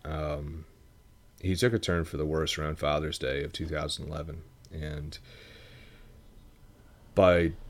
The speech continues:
mid-June, no, it was right after Father's Day, I should say, sorry. He, um, he ended up in a hospital.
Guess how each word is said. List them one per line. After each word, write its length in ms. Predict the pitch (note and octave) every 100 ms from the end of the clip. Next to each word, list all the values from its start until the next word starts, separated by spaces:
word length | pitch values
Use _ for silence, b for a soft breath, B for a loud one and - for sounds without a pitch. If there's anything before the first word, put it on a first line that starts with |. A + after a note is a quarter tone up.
| - - -
mid-June, 1040 | G2 G2+ F2 D#2+ D2+ E2 D#2 C#2+ D2 D#2+ - - - - - - - - - - - - - - - - - - - -
no, 460 | E2+ E2+ D#2+ D#2 D#2
it 60 | -
was 140 | G2
right 160 | G2+ G2+
after 180 | F2+ -
Father's 400 | D#2+ D#2 D2 C#2+
Day, 120 | D#2
I 40 |
should 180 | D#2 -
say, 180 | - E2+
sorry. 400 | - - A1+ D#2+ - - D#2
He, 380 | D#2 D#2 D#2
um, 400 | D#2 D2+ D2+ D2 - - - - - B B B B B - - - - -
he 160 | - E2+
ended 220 | E2+ E2
up 80 | -
in 80 | D2
a 60 |
hospital. 440 | E2 D#2 - -